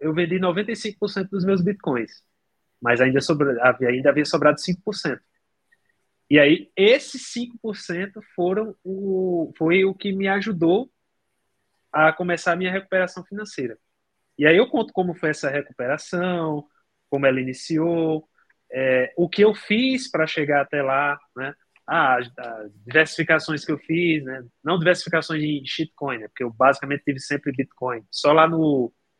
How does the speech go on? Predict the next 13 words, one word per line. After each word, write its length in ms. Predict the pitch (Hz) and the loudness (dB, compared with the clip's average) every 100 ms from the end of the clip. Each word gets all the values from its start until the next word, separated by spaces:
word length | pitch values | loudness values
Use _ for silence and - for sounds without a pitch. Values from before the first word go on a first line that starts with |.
| _ _ _ | _ _ _
começo 480 | 139 131 170 180 160 | -4 2 2 2 -2
do 160 | 147 | 4
et-, 300 | 135 156 160 - | 6 6 2 -2
do 100 | 131 | -2
Ethereum, 600 | 131 135 143 160 131 113 - | -2 0 0 -2 -6 -12 -14
que 80 | 127 | -10
eu 100 | 120 _ - | -10 _ -14
ainda 220 | 123 127 127 | -10 -8 -8
comprei 320 | 127 135 131 | -4 -2 -2
trinta 400 | - 139 151 143 | -2 -4 -2 -2
e 60 | |
um, 180 | 135 131 | -2 -6
trinta, 320 | - 143 139 | -6 -4 -4